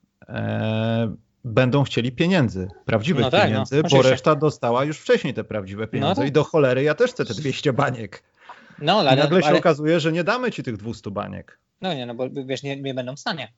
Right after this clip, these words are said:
Speaker 2: no bo
Speaker 1: No.
Speaker 2: jeśli salary cap pójdzie w dół, no to, to, wiesz, te dwieście baniek to wy-, wynika tylko i wyłącznie z tego, że salary cap jest takie wysokie, a już na pewno nie będzie takie wysokie w następnych sezonach,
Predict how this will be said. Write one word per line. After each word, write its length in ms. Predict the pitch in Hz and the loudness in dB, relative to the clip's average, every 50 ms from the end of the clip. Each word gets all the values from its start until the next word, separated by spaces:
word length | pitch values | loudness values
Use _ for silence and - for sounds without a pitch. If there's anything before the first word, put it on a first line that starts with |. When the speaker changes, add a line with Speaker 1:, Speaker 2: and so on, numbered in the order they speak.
| _ _ | _ _
Speaker 2:
no 100 | 123 123 | -12 -8
bo 60 | 120 | -6
Speaker 1:
No. 40 | 123 | -6
Speaker 2:
jeśli 240 | 123 117 104 101 127 | -6 -6 -6 -8 -6
salary 340 | - 135 123 131 123 127 120 | -6 -4 -2 -2 -2 -4 -6
cap 180 | - 123 - | -6 -8 -8
pójdzie 260 | - 139 127 120 127 120 | -8 -8 -8 -6 -8 -8
w 60 | 117 | -8
dół, 200 | 113 127 120 117 | -10 -10 -10 -10
no 140 | 123 127 127 | -12 -14 -14
to, 140 | - 131 | -14 -14
to, 200 | 127 _ - 127 127 139 - - - - - - - - | -12 _ -10 -10 -10 -12 -14 -16 -16 -16 -18 -20 0 2
wiesz, 180 | 147 127 - - - _ _ | 2 2 2 -4 -12 _ _
te 120 | - 151 | 2 2
dwieście 280 | 147 151 170 165 - 160 | 4 4 2 0 0 -2
baniek 320 | - 165 131 147 156 147 | -4 -4 -4 -4 -4 -4
to 80 | 151 139 | -4 -6
wy-, 240 | 147 147 143 147 139 | -6 -6 -6 -6 -4
wynika 400 | 135 147 143 143 139 131 - 139 | -2 -4 -4 -4 -4 -4 -6 -6
tylko 220 | - _ _ 143 | -6 _ _ -12
i 20 | |
wyłącznie 260 | 131 143 139 127 151 143 | -10 -10 -10 -10 -12 -10
z 40 | |
tego, 160 | - 127 120 127 | -10 -10 -10 -10
że 80 | 135 | -10
salary 320 | - - 160 175 175 160 - | -8 -2 -2 -2 -2 0 -4
cap 160 | - 123 - | -4 -4 -4
jest 120 | - - | -6 -8
takie 180 | - - - 127 | -8 -8 -6 -8
wysokie, 420 | 123 123 - - 110 - - 131 139 - - | -8 -8 -8 -10 -12 -12 -14 -16 -16 -14 -12
a 140 | 127 - - - 160 160 156 - _ _ _ _ _ | -12 -10 -10 -14 -16 -16 -18 -20 _ _ _ _ _
już 120 | - 131 127 | -6 -2 0
na 100 | 147 - | 2 2
pewno 260 | - 165 175 180 165 | 2 2 2 0 0
nie 120 | 151 147 | -2 -2
będzie 260 | 131 143 139 131 131 | -2 -4 -4 -6 -6
takie 240 | - 123 - - 127 | -8 -8 -10 -10 -12
wysokie 320 | 120 120 - 123 123 123 120 | -12 -12 -14 -12 -12 -12 -12
w 40 | |
następnych 380 | 123 120 - - 127 123 123 - | -14 -12 -10 -10 -10 -8 -8 -6
sezonach, 360 | - 127 117 120 117 135 156 | -6 -6 -6 -6 -6 -8 -8